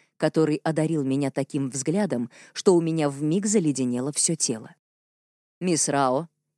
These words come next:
инспектор поднялся и протянул мне руку. «Я инспектор Тейт». Спохватившись, он снял фуражку.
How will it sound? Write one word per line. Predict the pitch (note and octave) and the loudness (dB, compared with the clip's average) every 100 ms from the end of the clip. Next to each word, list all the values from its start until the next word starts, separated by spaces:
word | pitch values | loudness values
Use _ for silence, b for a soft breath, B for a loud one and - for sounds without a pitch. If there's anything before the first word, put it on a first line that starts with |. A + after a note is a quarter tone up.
| - | -10
инспектор | E3+ - D#3 - C#3+ | -8 -4 -6 -6 -10
поднялся | C#3 C3 D#3+ G#3+ - | -8 -6 -6 -4 -4
и | F3 | -4
протянул | - D3+ D3 C#3+ | -2 -2 -2 -2
мне | D3+ D#3 D#3 | -2 -2 -2
руку. | B2 - A2 _ _ _ _ _ - | -4 -6 -12 _ _ _ _ _ -2
«Я | F#3 F3 E3+ | 4 4 4
инспектор | A#3+ A#3 - - G3+ | 0 -2 -4 -4 -6
Тейт». | G3 F3+ - - _ _ _ _ _ _ _ - | -4 -4 -6 -12 _ _ _ _ _ _ _ -12
Спохватившись, | - E3+ - C3+ A3+ - D#3+ | -6 -6 -6 -6 -6 -6 -4
он | C3 | -2
снял | B2 - A2+ | -2 -4 -4
фуражку. | - D#3+ B2 - - | -2 -4 -4 -10 -16